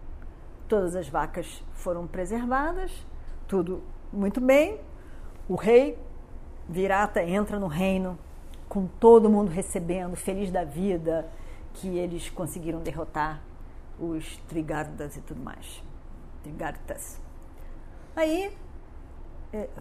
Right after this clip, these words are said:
com a ajuda dos Pandavas, na verdade. Mas, de qualquer maneira, foi um sucesso.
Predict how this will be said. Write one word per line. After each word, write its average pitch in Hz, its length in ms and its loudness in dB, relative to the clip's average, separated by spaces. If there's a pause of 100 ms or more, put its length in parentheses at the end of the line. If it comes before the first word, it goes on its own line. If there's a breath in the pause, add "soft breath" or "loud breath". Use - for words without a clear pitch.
(160)
com 151 220 -4
a 160 80 0
ajuda 170 460 0
dos 196 200 -2
Pandavas, 185 580 4
na 180 120 0
verdade. 190 640 4 (100)
Mas, 277 200 4
de 165 60 0
qualquer 165 220 2
maneira, 226 560 8 (160)
foi 185 160 0
um 226 60 -2
sucesso. 208 600 2